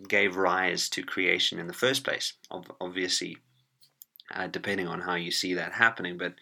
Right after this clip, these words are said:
but there's a, a kind of amazing connection there. And what this strange passage also suggests, uh, fits very well with what, uh, Schwartz-Salant says, which is that this order-disorder shift happens both at the personal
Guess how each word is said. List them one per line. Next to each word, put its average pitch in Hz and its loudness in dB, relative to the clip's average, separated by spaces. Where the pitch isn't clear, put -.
but 87 -4
there's 92 6
a, 85 4
a 95 -2
kind 98 -4
of 82 -6
amazing 104 2
connection 95 0
there. 82 -6
And 147 4
what 151 6
this 147 4
strange 160 2
passage 147 4
also 131 2
suggests, 98 0
uh, 98 -4
fits 110 -2
very 110 6
well 101 4
with 98 -4
what, 95 -2
uh, 92 -8
Schwartz-Salant 95 0
says, 90 0
which 98 0
is 113 0
that - 0
this - 4
order-disorder 127 4
shift - 0
happens 123 -2
both 143 2
at 113 -4
the 107 -8
personal 117 0